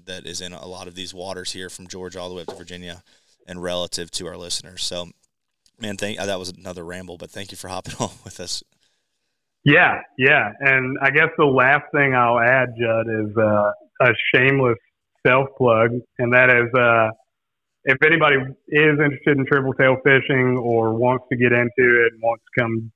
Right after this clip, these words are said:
Speaker 2: check out the awesome Georgia fishery, we're, uh, I'm,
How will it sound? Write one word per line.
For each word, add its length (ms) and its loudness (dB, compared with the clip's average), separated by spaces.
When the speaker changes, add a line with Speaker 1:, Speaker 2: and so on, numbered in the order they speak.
Speaker 2:
check 220 2
out 240 2
the 60 0
awesome 640 0
Georgia 360 2
fishery, 640 2
we're, 340 2
uh, 220 4
I'm, 320 2